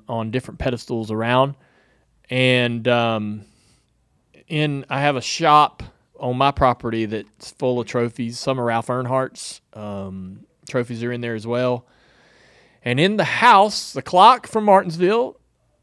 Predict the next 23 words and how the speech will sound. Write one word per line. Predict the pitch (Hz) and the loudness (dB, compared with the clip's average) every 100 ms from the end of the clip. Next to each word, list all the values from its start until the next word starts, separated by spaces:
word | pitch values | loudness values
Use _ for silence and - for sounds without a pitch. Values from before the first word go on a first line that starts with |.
| _ _ | _ _
the | 139 131 131 131 | -4 -2 0 -2
trophy | - 190 214 | 0 0 -2
from | 190 196 143 | -8 -8 0
Bristol | 190 196 - 240 285 _ _ _ _ _ _ _ - | 0 0 -6 -8 -10 _ _ _ _ _ _ _ -14
from | - 135 | -8 0
two | 175 | 4
thousand | 190 180 160 | 6 4 2
and | 143 | -4
four, | 170 180 208 196 _ _ _ _ - | 0 0 0 -4 _ _ _ _ 0
both | 139 185 202 | 4 4 2
of | 165 | -2
my | 165 139 139 135 131 - | 0 2 4 2 0 -4
Xfinity | 143 - 170 185 | -10 -2 0 0
Series | 165 180 156 | -2 -2 -2
Championship | - 160 165 165 | -2 -4 -4 -6
trophies, | 170 165 165 165 147 | 0 0 -2 -8 -2
both | 139 175 185 | 0 0 0
of | 151 | -2
my | 135 | -2
Daytona | 139 143 151 | -2 -2 -6
five | 135 147 139 | -4 -2 -2
hundred | 143 135 | -4 -6
trophies, | - 143 - 143 147 | -4 -4 -4 -12 -14